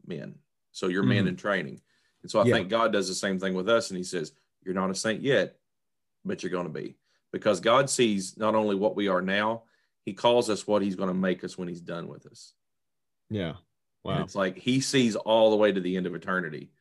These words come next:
Speaker 1: And he says, "You may not think you are yet, but just wait till I get through with you. You're gonna be a saint, and it's gonna be awesome." In closing, I would like you to think about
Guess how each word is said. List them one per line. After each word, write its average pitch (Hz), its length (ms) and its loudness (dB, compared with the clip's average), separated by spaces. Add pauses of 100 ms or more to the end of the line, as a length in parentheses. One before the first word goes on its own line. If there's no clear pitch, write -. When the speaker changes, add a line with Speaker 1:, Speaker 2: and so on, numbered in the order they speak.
(460)
Speaker 1:
And 185 120 -8
he 95 60 -2
says, - 460 -6 (420)
"You 113 260 -2
may 151 160 2
not 127 240 0
think 104 220 0
you 104 140 4
are 92 120 4
yet, 87 440 0
but 87 140 -8
just 98 180 -12
wait 87 220 -2
till 85 120 -6
I 82 80 -4
get 73 160 -12
through 85 160 -8
with 78 160 -14
you. 67 160 -14 (480)
You're 95 400 2
gonna 101 160 2
be 85 120 0
a 80 60 -8
saint, - 380 -12 (540)
and 95 140 -4
it's 82 140 -8
gonna 87 200 -6
be 87 140 0
awesome." - 480 -14 (1600)
In 123 100 2
closing, 123 440 6
I 101 60 6
would 104 160 6
like 131 280 2
you 117 80 -4
to 98 100 -8
think 104 300 -2
about 95 420 2